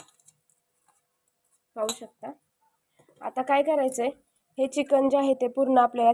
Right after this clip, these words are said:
छान असं हळद आणि मिठामध्ये कालवून एक दहा ते पंधरा मिनटं ठेवून द्यायचंय. छान असं मिक्स करून घ्यायचंय ते आपल्याला. ज्यावेळी आपल्याला सर्दी खोकला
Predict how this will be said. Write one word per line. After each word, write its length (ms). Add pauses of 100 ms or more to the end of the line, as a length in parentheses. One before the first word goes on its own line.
छान 200
असं 240 (600)
हळद 240
आणि 180
मिठामध्ये 520
कालवून 440 (120)
एक 140
दहा 180
ते 120
पंधरा 380
मिनटं 260
ठेवून 320
द्यायचंय. 380 (1600)
छान 240
असं 260
मिक्स 240
करून 300
घ्यायचंय 360
ते 100
आपल्याला. 400 (1600)
ज्यावेळी 340
आपल्याला 320
सर्दी 340
खोकला 360